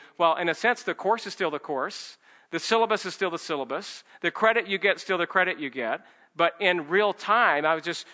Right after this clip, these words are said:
chose to allow you to, to, to make some minor changes. That's kinda what I'm talking about with the immutability of God, and yet the reality that God responds to prayer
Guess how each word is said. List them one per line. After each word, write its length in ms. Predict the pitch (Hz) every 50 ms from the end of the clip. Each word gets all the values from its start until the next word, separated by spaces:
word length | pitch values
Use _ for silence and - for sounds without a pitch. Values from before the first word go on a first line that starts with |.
| _ -
chose 400 | - - 190 196 196 180 - -
to 180 | - 170 151
allow 260 | 147 147 147 185 240
you 360 | 254 202 156 139 139 160 202 - - - _
to, 140 | - 165 147
to, 320 | - - - 160 151 151
to 180 | 151 - 170 160
make 300 | 151 165 170 170 165 -
some 160 | - 190 175
minor 320 | 165 156 143 139 139 143 156
changes. 400 | - - 220 233 233 156 135 127
That's 180 | 170 185 -
kinda 260 | - 214 208 185 170 - - - -
what 120 | - 170 170
I'm 120 | 165 156
talking 340 | - - 214 214 220 - 196
about 240 | 151 139 143 143 120
with 140 | 160 143 -
the 180 | 156 156 -
immutability 680 | 160 147 147 151 160 175 170 143 170 170 165 160 147 135
of 120 | 123 -
God, 400 | - 160 180 190 170 135 127 127
and 100 | 139 139
yet 200 | 147 151 147 - - - -
the 100 | - 156
reality 800 | 147 139 147 139 139 151 180 202 190 170 - - 143 131 123 139 143 _ - _ -
that 180 | 151 147 -
God 280 | - 160 165 170 165 143
responds 1040 | 147 143 - - - - - 180 185 202 185 139 117 120 135 156 160 - - - - _ - _ _ -
to 120 | - 151
prayer 680 | - - - - 196 196 196 185 151 123 120 135 170 175